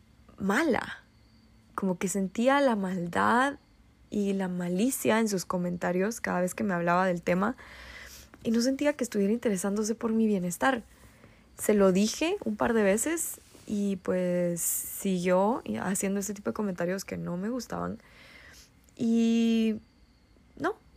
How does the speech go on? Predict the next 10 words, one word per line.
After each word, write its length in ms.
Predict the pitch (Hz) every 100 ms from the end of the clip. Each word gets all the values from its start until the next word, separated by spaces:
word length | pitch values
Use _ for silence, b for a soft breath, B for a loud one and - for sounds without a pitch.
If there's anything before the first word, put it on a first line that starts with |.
| - 311 285
o 80 |
sea, 180 | 226 226
un 80 | 226
día 360 | 226 254 - - -
tomé 200 | 208 208
la 120 | 220
decisión 500 | 240 208 202 214 285
y 100 | 202
dije, 500 | 190 - 214 - - B B B B B -
"Ok, 200 | -